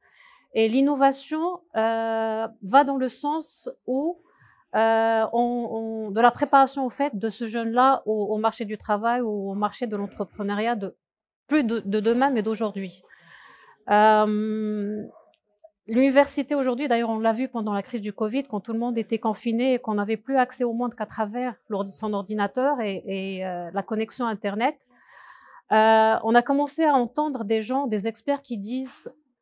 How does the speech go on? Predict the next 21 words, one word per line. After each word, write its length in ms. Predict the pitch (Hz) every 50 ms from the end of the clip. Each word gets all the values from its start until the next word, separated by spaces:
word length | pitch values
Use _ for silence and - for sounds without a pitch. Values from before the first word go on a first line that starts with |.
| _ _ _ -
L'université 580 | 214 226 220 233 240 - - 247 - 269 269
n'existera 480 | 254 240 208 208 220 - - - 220 208
plus. 240 | - - 180 185 - _ _ _ _ _ _ _ _ _ _ _
On 80 | - 214
n'a 140 | 220 220 220
plus 160 | - 285 240
besoin 260 | 240 254 233 254 247
de 60 | 233
l'université. » 800 | 233 240 226 214 226 214 - - 226 - _ - 277 311 349 - - _ _ _ _ _ _ 214
Moi, 200 | 226 262 294 311
je 140 | 262 247
dis : « 260 | 254 233 214 254 285 302
On 80 | 269 254
n'a 120 | 240 233
plus 160 | 233 - 294
besoin 300 | 240 247 262 233 262 262
de 100 | 247 226
l'université 640 | 220 220 226 233 226 247 240 - - 262 - 285 269
dans 160 | 202 208 208
son, 480 | 208 - - 233 220 220 220 214 214 - _ _ _ _ _ - - _ _ - - 196
euh, 640 | 196 190 190 185 180 180 180 185 180 175 175 175 190